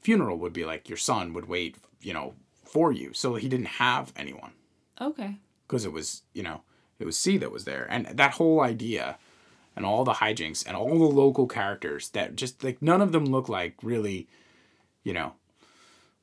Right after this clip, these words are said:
Speaker 1: bodybuilding badass people. Like, they just were just regular looking, s-, you know, big dudes that just, yeah, we are, we're all together, we're a group, and we're gonna run the block. And I just thought it was the most authentic version of that.
Speaker 2: Why don't you give a quick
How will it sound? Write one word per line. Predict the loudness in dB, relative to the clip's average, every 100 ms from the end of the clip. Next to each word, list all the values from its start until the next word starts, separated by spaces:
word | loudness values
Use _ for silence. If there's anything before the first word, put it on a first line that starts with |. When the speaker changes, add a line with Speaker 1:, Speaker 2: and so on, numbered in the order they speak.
| 2
Speaker 1:
bodybuilding | 4 6 2 0 -2 -2
badass | 0 0 -2 -6
people. | -8 -6 -4 -4
Like, | -4 -4
they | -4
just | -4 -2
were | 0
just | 0 -2
regular | -2 0 4 8 8
looking, | 8 6 4 0
s-, | -2 -4
you | 0 2
know, | 0
big | 0 2 2 2
dudes | 0 4 2 2 0
that | 0 0 -4
just, | -6 -6 0
yeah, | 2 2 0 -6
we | 2 8
are, | 8
we're | 10
all | 8 8
together, | 4 0 2 4 8
we're | 8
a | 8
group, | 6 6 6
and | 4
we're | 2
gonna | 2 2 2
run | 2 2 0
the | 2
block. | 4 2 0
And | -4
I | -6
just | -2
thought | 0 0
it |
was | 0
the | 2
most | 2 0 -2
authentic | -8 -4 -2 0 -2 -8 -12 -18 _ _ _
version | -4 -4 -4 -10
of | -10
that. | -10 -12 _ _ _ _ _ _ _ _ -10
Speaker 2:
Why | -4 -4
don't | -4 -4
you | -4
give | -4 -4
a |
quick | -8 -8 -10 -10 -18